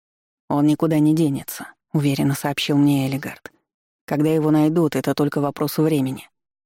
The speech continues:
Вопрос, который касается чёрного пламени Раграна лично. Ему вы не хотите об этом сообщить?» «Нет, и тебе не советую. Потому что иначе ты окажешься в Рагране под замком. Надолго.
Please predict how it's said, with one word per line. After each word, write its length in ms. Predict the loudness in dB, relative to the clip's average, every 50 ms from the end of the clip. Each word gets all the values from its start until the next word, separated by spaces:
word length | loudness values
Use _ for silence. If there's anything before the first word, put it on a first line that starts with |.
| _ _ _ _ _ _ -4
Вопрос, 420 | -2 -2 -2 -2 -2 -4 -4 -4
который 320 | -4 -4 -4 -2 -2 -2 -2
касается 460 | -2 -4 -4 -2 -2 -2 -2 -2 -4
чёрного 460 | -2 -2 -2 0 2 2 2 2 0
пламени 380 | 0 0 2 2 4 4 2 2
Раграна 440 | 0 0 0 0 2 2 2 2
лично. 480 | 2 2 0 0 -2 -6 -10 -12 -16 -18 _ _ _ _ _ _
Ему 240 | 0 2 2 2 2
вы 140 | 2 2 2
не 80 | 2 0
хотите 380 | 0 -2 -2 -2 -2 -2 -2
об 100 | -2 -2
этом 180 | -2 0 -2 -2
сообщить?» 640 | -2 -2 -4 -4 -2 -4 -6 -8 -8 -12 -16 -20 -20 _ _ _ _ _ _ _ _ _ _ _ 0
«Нет, 440 | 0 0 0 -2 -6 -8 -10 -6 -4
и 100 | -4 -2
тебе 260 | -2 -2 0 0 2
не 100 | 2 2
советую. 480 | 0 0 -2 -2 -2 -2 -4 -6 -10 -12 -14 -20 _ _ _ _ _ _ _ _ _ -6
Потому 280 | -2 0 2 2 2
что 180 | 2 2 2 2
иначе 320 | 4 2 2 0 -2 -2
ты 80 | 0 -2
окажешься 540 | -2 0 0 0 0 0 -2 -2 -2 -2 -2
в 60 | -2
Рагране 480 | -2 -2 -2 0 0 0 0 0 0
под 180 | -2 -2 -2 0
замком. 500 | 0 0 0 0 -2 -4 -6 -8 -8 -12 -16 _ _ _ -2
Надолго. 560 | 0 0 2 0 0 -2 -2 -4 -8 -12